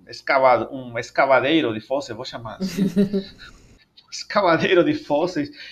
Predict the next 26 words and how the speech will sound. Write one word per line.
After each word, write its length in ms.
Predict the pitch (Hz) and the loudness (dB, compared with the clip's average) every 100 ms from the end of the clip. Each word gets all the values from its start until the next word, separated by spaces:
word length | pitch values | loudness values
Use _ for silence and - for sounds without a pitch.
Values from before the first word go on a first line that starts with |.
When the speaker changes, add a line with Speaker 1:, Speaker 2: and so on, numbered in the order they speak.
| - - | -20 -4
Speaker 1:
ele 480 | 139 139 143 151 - _ | -2 0 -2 -4 -8 _
forjou 760 | 160 160 117 131 135 113 - _ _ _ _ _ - | -2 -2 0 0 0 -2 -8 _ _ _ _ _ -12
um, 560 | 123 123 117 110 107 107 _ _ _ _ | -8 -6 -4 -6 -6 -10 _ _ _ _
é, 380 | 113 110 107 107 | -6 -4 -2 -4
uma 160 | 117 | -4
mistura 560 | 113 120 - 135 147 131 | -6 -6 -6 -4 0 -2
de, 420 | 123 127 117 107 | -2 -4 -4 -4
usando 320 | 107 117 123 123 | -6 -6 -6 -6
uma 200 | 127 120 | -6 -4
mandíbula 480 | 123 117 127 131 120 | -4 -4 -6 -4 -2
de 80 | 120 | -2
um 80 | |
orangotango, 920 | 120 113 120 123 127 - 139 160 151 233 | -2 -4 -4 -8 -8 -6 -6 -4 -4 -4
Speaker 2:
É 60 | |
muito 260 | 190 175 113 | -4 -4 -4
Speaker 1:
é, 60 | |
Speaker 2:
boa 160 | 107 107 | -4 -6
essa 120 | 104 | -8
história, 260 | - - 101 | -12 -12 -14
gente. 160 | 151 113 | -8 -2
Speaker 1:
filhote, 460 | 110 127 - 165 - _ _ _ | -2 -2 -4 -6 -6 _ _ _
com 340 | _ 131 147 175 | _ -2 -2 -2
dentes 840 | 131 127 165 190 127 110 - - _ | 0 0 0 -2 -4 -4 -8 -20 _
humanos 640 | 135 135 117 156 151 - | -10 -6 -4 -4 -6 -10
reais, 720 | - 110 104 107 139 165 - _ _ _ _ | -10 -6 -6 -6 -6 -10 -16 _ _ _ _
é, 320 | 117 117 110 | -8 -4 -4